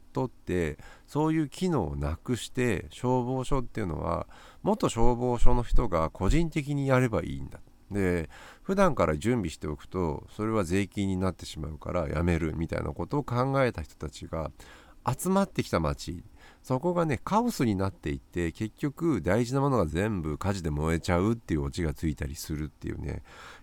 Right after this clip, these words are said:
何事も行き過ぎは良くないよねっていう話だったりするんですよ。まあ雑に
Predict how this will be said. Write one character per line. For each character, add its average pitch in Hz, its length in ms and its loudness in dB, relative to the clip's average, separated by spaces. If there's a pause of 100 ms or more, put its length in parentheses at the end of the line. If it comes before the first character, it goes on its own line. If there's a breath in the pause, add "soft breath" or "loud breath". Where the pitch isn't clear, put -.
(100)
何 139 300 4
事 139 260 2
も 131 160 4
行 117 100 -2
き - 120 -10
過 135 100 0
ぎ 131 160 -2
は 135 80 4
良 135 140 2
く 139 100 0
な 113 160 6
い 107 40 4
よ 76 120 2
ね 71 160 0
っ - 40 -2
て - 160 -4
い 85 40 4
う 76 40 0
話 69 540 -2
だ 69 120 -4
っ 71 60 -6
た - 180 -6
り 67 120 -8
す - 220 -6
る 76 140 -2
ん 67 80 -4
で 67 60 -10
す - 140 -14
よ。 76 200 -8
ま 160 140 4
あ - 20 2
雑 143 320 2
に 123 220 2